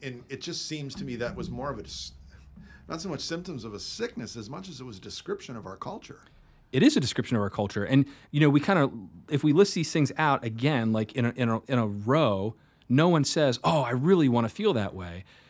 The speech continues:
Speaker 2: And, and so, like, there's a sense in which if we start to actually be honest with ourselves, and I go, "Yeah, I'm irritable, I'm hypersensitive, I'm restless, I, I have emotional numbness, I, I don't wanna live this way," right? Like, nobody really wants to be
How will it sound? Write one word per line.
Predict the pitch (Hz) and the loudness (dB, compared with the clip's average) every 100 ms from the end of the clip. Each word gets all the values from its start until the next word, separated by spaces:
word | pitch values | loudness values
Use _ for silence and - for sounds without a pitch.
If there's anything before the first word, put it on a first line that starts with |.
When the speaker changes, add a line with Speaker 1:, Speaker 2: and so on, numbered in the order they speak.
| _ 151 | _ -4
Speaker 2:
And, | 139 | 0
and | 143 139 | 2 2
so, | 165 143 | 4 4
like, | 135 131 | 2 2
there's | 139 | 0
a | 135 | 0
sense | - 190 208 | -2 -2 0
in | 143 | 0
which | 123 123 - | 0 -2 -8
if | 131 | -2
we | 135 | -2
start | - 143 - | -2 -6 -4
to | 131 - | -6 -4
actually | 127 - 120 110 - | -8 -4 -4 -4 -8
be | 120 | -6
honest | 113 147 - | -2 -2 -2
with | 107 | -6
ourselves, | 92 98 110 | -6 -8 -6
and | 113 | -6
I | 110 | -4
go, | 123 | -4
"Yeah, | 170 120 | -4 -4
I'm | 104 110 117 | -4 -4 -2
irritable, | 147 160 101 98 95 | -2 -2 -4 -6 -6
I'm | 104 104 - - | -6 -6 -12 -4
hypersensitive, | 139 143 147 160 165 101 95 | -4 -2 -4 -4 -2 -4 -2
I'm | 107 117 | 0 0
restless, | 127 165 113 98 117 | 0 -2 -6 -6 -4
I, | 113 - | -6 -6
I | 113 110 - - - | -6 -8 -10 -20 -6
have | 123 | 0
emotional | 127 123 139 156 143 | 4 4 2 0 0
numbness, | 120 175 107 110 | 0 0 -2 -4
I, | 127 - - | -8 -10 -20
I | - - | -10 -2
don't | 196 127 | 0 0
wanna | 104 208 127 | 2 4 4
live | 95 | 0
this | 87 - | -6 -10
way," | 95 | -10
right? | 92 120 214 | -4 0 0
Like, | 135 110 117 | 0 0 4
nobody | 196 196 120 | 4 6 4
really | 123 107 | 2 0
wants | 104 147 196 - | 2 4 2 0
to | - | -4
be | 104 104 98 | -4 -4 -6